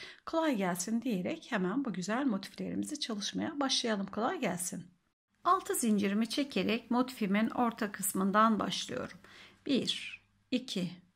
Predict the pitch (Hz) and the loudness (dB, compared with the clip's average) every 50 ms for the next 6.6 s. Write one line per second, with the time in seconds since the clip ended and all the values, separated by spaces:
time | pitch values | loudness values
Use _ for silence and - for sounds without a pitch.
0 | _ _ - 226 - - - - - - - - - - _ _ _ - - 180 | _ _ -4 -4 -4 -4 -6 -8 -8 -8 -10 -10 -14 -18 _ _ _ -2 0 0
1 | 165 170 - - - - - - - _ _ _ _ _ _ _ _ _ _ _ | 0 -2 -4 -8 -8 -8 -8 -10 -14 _ _ _ _ _ _ _ _ _ _ _
2 | _ _ _ _ _ _ _ _ _ _ - 233 269 - - - - - - - | _ _ _ _ _ _ _ _ _ _ 0 0 0 2 0 0 -2 -2 -4 -6
3 | - - 214 - - - - - - - - - - - - - - _ _ _ | -4 -4 -4 -2 0 -2 -2 -2 -4 -4 -4 -4 -4 -6 -8 -12 -18 _ _ _
4 | _ _ _ _ _ _ _ _ - - - _ _ _ - 403 359 311 240 214 | _ _ _ _ _ _ _ _ -20 -20 -20 _ _ _ -4 2 4 6 6 6
5 | 185 196 196 180 208 208 196 185 202 190 185 214 247 285 320 311 - - 247 247 | 6 4 0 0 2 2 2 2 0 -2 0 0 0 0 0 -2 -2 -4 -4 -4
6 | - - - - 143 143 - 208 226 269 415 - | -4 -4 -4 -4 -4 -4 -2 -2 0 -2 -2 -4